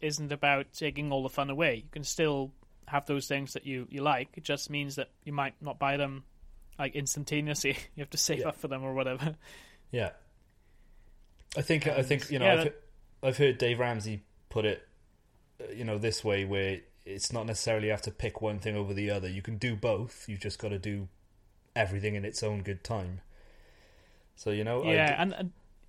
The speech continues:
Speaker 2: I'd like to replace my moped. <laughs> I can't afford to do it yet, but I know that,
Speaker 1: Sure.
Speaker 2: you know, in a couple of years' time I'll be able to, with a little bit of intention.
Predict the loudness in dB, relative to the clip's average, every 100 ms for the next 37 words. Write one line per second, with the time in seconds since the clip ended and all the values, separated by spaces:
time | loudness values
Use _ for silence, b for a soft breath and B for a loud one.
0 | 2 4 4 0 0 0 2 0 0 -2
1 | 0 0 2 2 2 2 6 6 6 2
2 | 8 8 8 4 6 4 2 2 2 0
3 | 0 2 2 4 6 4 0 B B 0
4 | 4 4 2 -2 -2 2 4 4 2 2
5 | -4 -4 -2 0 -2 -2 0 0 0 -2
6 | -2 -4 -2 -2 2 2 0 -4 -6 -8
7 | -10 -12 -4 0 0 0 0 -2 -2 -2
8 | -4 -6 -8